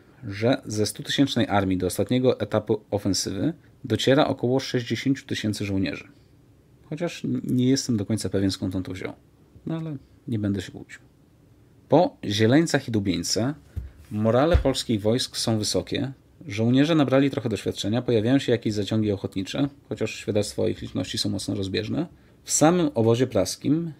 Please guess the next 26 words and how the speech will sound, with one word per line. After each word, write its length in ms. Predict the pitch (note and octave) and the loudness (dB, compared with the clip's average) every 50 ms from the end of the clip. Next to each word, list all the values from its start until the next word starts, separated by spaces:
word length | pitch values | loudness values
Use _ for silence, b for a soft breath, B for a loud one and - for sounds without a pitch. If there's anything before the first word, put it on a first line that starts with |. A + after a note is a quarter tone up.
| - - | -14 -10
jest 340 | - G#2 A2 B2 - - - | -4 -2 -2 0 -2 -4 -4
około 260 | - - A2 A2+ G#2+ | 0 2 4 4 4
pięciu 240 | - G#2 G#2 - - | 2 -2 -4 -4 -8
tysięcy 280 | - - G#2+ G2 G#2+ A2 | -6 -4 -4 -2 0 2
żołnierzy, 380 | G#2+ G#2+ G#2 F#2 F2+ - - - - _ _ _ _ _ _ _ _ | 2 4 2 2 0 -2 -8 -14 -20 _ _ _ _ _ _ _ _
w 60 | _ | _
tym 360 | - A2+ A#2 B2 B2 - - | -4 -2 0 0 0 -2 -4
całkiem 360 | - - G#2+ G#2+ A2 - A2 G#2 | -4 -2 0 0 0 0 -2 -2
silny 300 | - - A2 G2+ G2 F#2+ | 0 0 0 0 0 0
korpus 340 | G2+ F#2 E2+ - G2 - | -2 -2 -4 -4 -4 -4
artylerii. 580 | F#2+ - - G2 F#2+ F2+ F#2 G2 A#2 C#3 D#3 - - - b b b b b b b b b b b b b | -4 -2 -2 -2 -2 -2 -2 -2 -2 -2 -2 -4 -8 -20 b b b b b b b b b b b b b
Między 280 | A2 A#2 C3 D3 C#3+ C#3 | 4 6 6 6 4 4
tymi 180 | - C#3+ B2+ | 4 4 4
żołnierzami 500 | A2 A2+ A2+ G#2+ F#2+ F#2 G2+ G#2+ A#2 A#2 | 4 4 4 4 4 4 4 4 4 4
między 260 | A2 G#2+ G#2 F#2+ F#2+ F#2+ | 4 4 2 2 2 2
innymi 260 | F#2 G2 G2+ G#2 G2+ | 2 4 2 2 0
ściągnięty 520 | - - G2 F#2+ F#2+ G2 - - G#2+ G2 - | 0 0 0 0 0 0 0 0 0 0 -2
świeżo 320 | - - - F#2+ F#2 F#2+ | -2 -4 -2 -2 -2 0
z 100 | G2 - | -2 -2
Saksonii 460 | - G2 - - - G2 G2 G2+ G2+ F#2 | -2 -2 -2 -2 -2 0 0 2 0 0
oficer 340 | F2 - G2+ F#2+ - F#2+ | 0 -2 -4 -2 0 2
Jan 160 | F#2 F2+ F2+ F#2 | 2 2 2 2
Henryk 320 | G2 G#2+ G2+ E2+ G2 G2 | 2 2 0 2 2 2
Dąbrowski, 560 | G2 G#2 G#2 F#2+ - - - - - - - | 4 4 4 4 2 0 -4 -6 -8 -10 -10
ten 200 | - G2+ F2+ F#2 | -8 -6 -4 -4
od 280 | G2 G2 - - - | -6 -6 -8 -14 -14